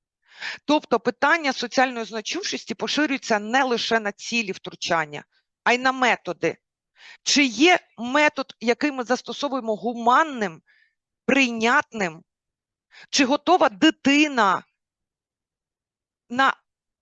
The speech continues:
те, що це з-, втручання застосовується по відношенню, е, до неї? Чи готова родина до застосування цього втручання?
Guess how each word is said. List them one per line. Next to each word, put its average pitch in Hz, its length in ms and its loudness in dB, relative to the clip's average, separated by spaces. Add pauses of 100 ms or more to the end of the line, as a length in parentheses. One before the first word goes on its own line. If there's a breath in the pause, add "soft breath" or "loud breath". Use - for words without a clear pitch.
(500)
те, 339 120 6
що 285 240 -2
це - 260 2
з-, - 140 -16 (400)
втручання 285 720 -2
застосовується 240 800 -4
по 214 200 -2
відношенню, 202 800 -4
е, 185 220 2
до 196 140 2
неї? 156 400 -2 (340 loud breath)
Чи - 160 4
готова 302 460 4
родина 262 920 4 (220 loud breath)
до 247 160 0
застосування 226 920 -2
цього 185 280 -10
втручання? 160 760 -2